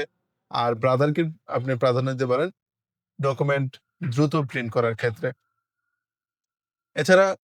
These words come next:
মোটামুটিভাবে বাজেটের মধ্যে আপনি যদি বিশ হাজার টাকা বাজেট ধরেন, তাহলে ইপসনকে আমি সবার আগে এগিয়ে রাখবো। ইপসন দিয়ে আপনি মোটামুটিভাবে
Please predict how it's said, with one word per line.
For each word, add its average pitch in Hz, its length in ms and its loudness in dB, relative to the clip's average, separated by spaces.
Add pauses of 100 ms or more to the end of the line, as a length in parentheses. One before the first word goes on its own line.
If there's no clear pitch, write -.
(140)
মোটামুটিভাবে 175 560 0 (160)
বাজেটের 160 440 0
মধ্যে 127 280 0 (280)
আপনি 131 220 -4
যদি 123 200 -6
বিশ 151 160 -6
হাজার 165 200 -2
টাকা 170 200 -2
বাজেট 135 200 -2 (120)
ধরেন, 131 200 -2 (500)
তাহলে 139 260 0 (140)
ইপসনকে 139 400 -2
আমি 131 120 -2 (400)
সবার 127 300 0
আগে 120 140 -2 (320)
এগিয়ে 135 240 0
রাখবো। 123 220 -2 (480)
ইপসন 143 280 0
দিয়ে 139 220 6
আপনি 127 220 -4
মোটামুটিভাবে 120 600 -4